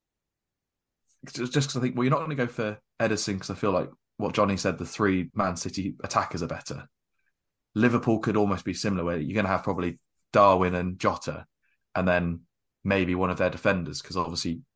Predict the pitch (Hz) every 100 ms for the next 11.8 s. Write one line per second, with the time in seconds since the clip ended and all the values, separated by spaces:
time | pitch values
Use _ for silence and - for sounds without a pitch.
0 | - - 107 85 95 101 90 87 87 87
1 | 82 _ _ _ _ - 95 101 85 95
2 | 92 85 92 85 85 82 78 104 101 -
3 | - - 85 71 60 - _ _ _ _
4 | _ _ - 104 107 - 101 101 104 -
5 | - 92 - 90 92 90 - 87 76 80
6 | 85 - 85 92 85 - 101 95 - 95
7 | 95 - - 95 87 87 90 85 90 92
8 | 90 73 78 - 85 82 - - 104 -
9 | 78 80 104 92 - _ _ _ _ _
10 | - 104 101 98 113 107 101 104 104 -
11 | 92 - 95 87 110 107 87 -